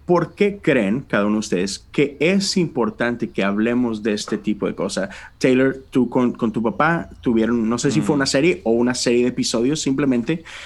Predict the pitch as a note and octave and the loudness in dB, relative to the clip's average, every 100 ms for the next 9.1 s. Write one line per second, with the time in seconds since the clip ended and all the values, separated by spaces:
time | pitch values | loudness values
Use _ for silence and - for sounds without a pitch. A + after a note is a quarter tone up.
0 | - B2 A#2 A2 G#2 G2+ - A#2+ A#2 A2 | -12 -2 2 4 2 0 0 0 2 2
1 | G2+ A2 B2 B2 - A2 G#2+ G#2 G#2+ A2 | 2 0 0 -2 -4 -6 -4 0 0 0
2 | A#2+ B2+ - G2 G2 G2 G2 G#2+ A2+ A2 | -2 -4 -6 -4 -2 0 0 -2 -2 0
3 | G#2 G#2+ G#2 A2+ G#2 G#2+ - B2+ F#3 - | 0 0 -4 -6 -2 -2 0 -2 -4 -6
4 | G2+ G2+ G#2+ G#2 G#2 G#2 G#2 G#2 G#2 - | -4 -2 0 -2 0 0 0 0 0 -2
5 | F#2+ G2 G#2+ G2 F2 - D3+ D3+ F#2 B2 | -2 -2 -2 -2 -4 -2 -4 -2 -6 -6
6 | - - - - _ F#3+ G3 F#3+ G#3 - | -10 -20 -20 -20 _ 0 2 2 0 -4
7 | A2 F2+ G#2 D#3 E3+ F3+ F3+ D3 B2 - | -10 -12 -2 0 0 0 -2 -2 -6 -6
8 | B2 B2 - G#2 G2 G2 E2+ E2 - - | -4 -4 -2 -2 -2 -4 -8 -8 -10 -12